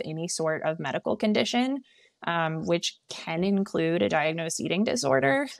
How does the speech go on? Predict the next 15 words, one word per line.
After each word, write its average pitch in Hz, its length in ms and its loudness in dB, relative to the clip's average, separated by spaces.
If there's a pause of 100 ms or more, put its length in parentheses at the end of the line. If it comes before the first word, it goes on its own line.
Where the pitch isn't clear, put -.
(140)
um, 165 320 0
and 170 240 0
you 175 140 0
are 175 100 4
going 165 380 0
to 165 360 0 (380)
be 170 340 6
talking 175 560 0
with 165 220 2
a 175 100 4
professional 170 720 -2
about 143 360 -2
that 156 180 -2
medical 175 340 -4
condition. 240 560 2